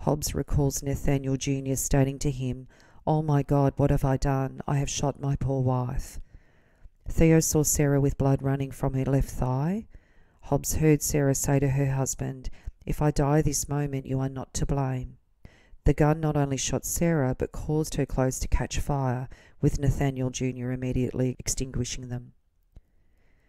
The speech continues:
Nathaniel went on to marry Anne Jane Young in Launceston in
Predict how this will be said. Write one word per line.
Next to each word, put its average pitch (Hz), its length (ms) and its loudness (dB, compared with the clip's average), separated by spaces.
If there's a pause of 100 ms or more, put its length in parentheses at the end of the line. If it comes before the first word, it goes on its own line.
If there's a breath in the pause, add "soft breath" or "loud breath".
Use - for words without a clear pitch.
(840)
Nathaniel 202 460 2
went 180 160 0
on 165 100 0
to 160 140 -2
marry 143 440 0
Anne 139 320 4
Jane 135 380 0
Young 156 320 -4
in 165 140 -6
Launceston 131 640 -4
in 135 140 -6